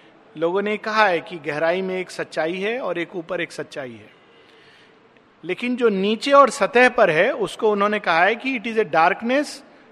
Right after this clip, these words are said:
जो सदैव डार्कनेस रहेगी और उसको एक कोई इविल फोर्स ने बनाया है। तो forever there is a distinction between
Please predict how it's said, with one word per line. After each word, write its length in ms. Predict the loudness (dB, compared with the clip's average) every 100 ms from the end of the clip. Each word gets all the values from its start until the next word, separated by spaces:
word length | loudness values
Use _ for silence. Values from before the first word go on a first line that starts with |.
| -10
जो 120 | -4 -4
सदैव 480 | -2 2 4 4
डार्कनेस 540 | 6 6 6 0 -4 0
रहेगी 440 | 0 0 -2 -6
और 260 | -2 0 -2
उसको 260 | -4 -2
एक 240 | 0 0 -4 -20 -20 _ _
कोई 200 | -4 -4 -4
इविल 260 | -4 -2 -2
फोर्स 380 | 0 0 0 -4
ने 80 |
बनाया 380 | -2 -2 0 0
है। 220 | 0 -2 -6 -12 -20 _ _ _ _ -8
तो 220 | -4 -2 -4 -14 -20 _ _ 0
forever 420 | 4 8 8 8
there 280 | 6 0 0
is 220 | 0 -6 -8 -16 -20 -20 _ _ _ _ _ _ -6
a 160 | -4
distinction 640 | -4 -8 -6 -4 0 0 0
between 500 | -4 -6 -8 -6 -8